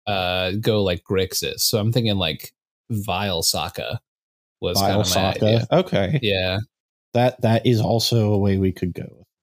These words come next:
Speaker 2: this.
Speaker 1: Yeah, yeah. And, and, and this is more of just, like, a rough concept behind it, right? So,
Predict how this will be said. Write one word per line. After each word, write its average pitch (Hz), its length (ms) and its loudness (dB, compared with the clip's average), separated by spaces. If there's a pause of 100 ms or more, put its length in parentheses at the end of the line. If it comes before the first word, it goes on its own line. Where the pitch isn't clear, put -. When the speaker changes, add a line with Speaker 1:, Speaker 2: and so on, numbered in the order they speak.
Speaker 2:
this. - 420 -2
Speaker 1:
Yeah, 131 320 0
yeah. 82 240 -2
And, 147 200 0
and, 175 180 2
and 175 160 2
this 202 160 2
is 170 180 4
more 123 260 4
of 101 80 2
just, 101 200 0
like, 95 100 -2
a 90 80 -2
rough 85 540 -4
concept 82 340 -4
behind 78 260 -6
it, - 40 0
right? 104 180 0
So, 151 240 2